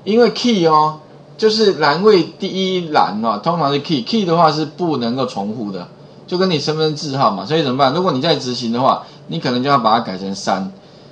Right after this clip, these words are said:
好，改成四，以此类推，不然的话它会一直出现错误，unique，啊，这边又有了，所以哈，可能如果已经有了，有没有？你就要改另外的数字，不能重复就对了。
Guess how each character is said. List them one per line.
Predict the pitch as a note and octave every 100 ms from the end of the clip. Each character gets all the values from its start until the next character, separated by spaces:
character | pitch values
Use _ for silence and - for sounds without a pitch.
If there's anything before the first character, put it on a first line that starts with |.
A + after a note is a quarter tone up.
| - -
好， | A#2
改 | A2 G#2+
成 | A2 A2+
四， | - C3 F2+
以 | D3
此 | C#3 B2+
类 | A#2+
推， | G3 G#2+ G#2 - - - - -
不 | F3+
然 | F3
的 | E3
话 | F3 D#3
它 | D#3
会 | D#3+
一 | D3+
直 | C3+
出 | - C#3
现 | C3+ A#2+
错 | - B2+
误， | A2 F#2+
unique， | A2+ A#2 C3 -
啊， | G#2
这 | B2+
边 | C3+ C#3+
又 | C3
有 | F#2+ E2
了， | D#2+ - -
所 | C#3
以 | C#3
哈， | A#2 G2+ - - - - -
可 | A#2
能 | B2+
如 | D#3
果 | E3+
已 | B2 A#2
经 | D#3 C3+
有 | A#2+ G#2
了， | G#2 G#2+
有 |
没 | A2 A#2
有？ | G2+ - -
你 | A#2 B2+
就 |
要 | D#3
改 | D3 A2+ G2
另 | B2+ C3+
外 | B2+
的 | A2
数 | G#2+ A#2+
字， | G2+ A2+
不 | A#2 D#3
能 | C3
重 | A#2 A2 C3
复 | B2
就 | A#2
对 | A2 G#2
了。 | E2+